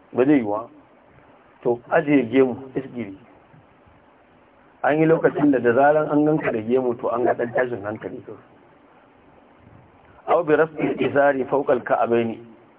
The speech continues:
Ko da ɗaga wando saman idan sawu.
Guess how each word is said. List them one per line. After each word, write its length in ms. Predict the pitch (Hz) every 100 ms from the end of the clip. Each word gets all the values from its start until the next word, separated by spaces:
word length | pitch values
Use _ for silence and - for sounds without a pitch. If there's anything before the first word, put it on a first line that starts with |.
| _ _ _ -
Ko 160 | 180
da 120 | - 180
ɗaga 360 | 175 170 170
wando 580 | 143 127 123 127 143 143 - - 160
saman 240 | 151 139 131
idan 240 | 165 113 -
sawu. 280 | 104 101